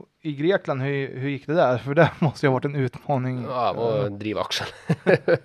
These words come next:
Speaker 1: Ja, du
Speaker 2: Ja,
Speaker 1: bröt
Speaker 2: på
Speaker 1: där alltså?
Speaker 2: Ja, jag gjorde, gjorde så. Så, ehm,
Speaker 1: Fick man starta om? Alltså
Speaker 2: eh, ja, jag bröt sista dagen, gjorde jag då. Som sagt, annars hade vi haft pallplats där då.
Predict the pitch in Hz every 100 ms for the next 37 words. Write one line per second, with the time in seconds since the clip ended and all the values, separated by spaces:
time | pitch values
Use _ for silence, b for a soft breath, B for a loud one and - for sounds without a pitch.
0 | - - _ B 143 B B B B B
1 | B B B _ 143 151 156 139 190 147
2 | 107 135 120 113 - - - 127 101 101
3 | 87 B B B 98 92 - - - -
4 | b b _ _ _ b b b b b
5 | b b b b b _ _ - 101 92
6 | 95 92 87 90 98 b b b b _
7 | _ _ 143 127 120 131 170 165 - _
8 | 120 - 127 117 117 120 117 113 107 123
9 | 135 139 139 120 135 - 120 117 98 113
10 | 143 123 120 113 - B B B - -
11 | 120 110 101 - 98 92 98 110 107 110
12 | 95 - - _ 113 104 95 95 - 98
13 | 92